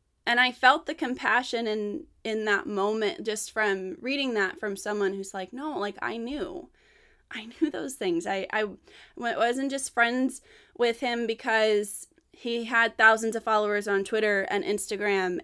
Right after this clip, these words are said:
and, you know, uh,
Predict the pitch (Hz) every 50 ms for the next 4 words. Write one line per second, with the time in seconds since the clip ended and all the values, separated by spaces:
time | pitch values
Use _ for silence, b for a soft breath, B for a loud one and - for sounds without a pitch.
0 | - - 190 196 190 190 190 190 190 190 185 185 - - _ _ _ _ _ _
1 | _ _ _ _ _ _ _ _ _ _ _ _ _ _ _ - 196 202 202 196
2 | 190 190 190 - - 208 202 190 180 185 185 180 190